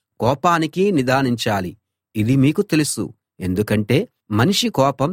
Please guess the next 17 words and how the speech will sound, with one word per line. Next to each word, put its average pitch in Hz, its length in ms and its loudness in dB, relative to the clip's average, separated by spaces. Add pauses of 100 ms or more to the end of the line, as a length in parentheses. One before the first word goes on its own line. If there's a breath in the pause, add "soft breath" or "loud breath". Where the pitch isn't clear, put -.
(160)
దేవుని 175 420 2
నీతిని 175 400 0
నెరవేర్చదు. 117 680 -2 (480)
కాబట్టి 98 500 -2 (420)
సమస్త 160 460 0 (160)
పాపపు 151 400 -2
రోతను, 127 520 0 (560)
దుష్టత్వాన్ని 156 880 -2 (120)
వదిలి, 131 380 0 (460)
మీలో 208 400 2 (120)
నాటుకుని 175 580 0
ఉన్న 156 200 0 (140)
దేవుని 160 460 0
వాక్కును 113 440 0 (400)
సాధుగుణంతో 165 920 0
స్వీకరించండి. 113 880 -2 (260)
దానికి 127 560 0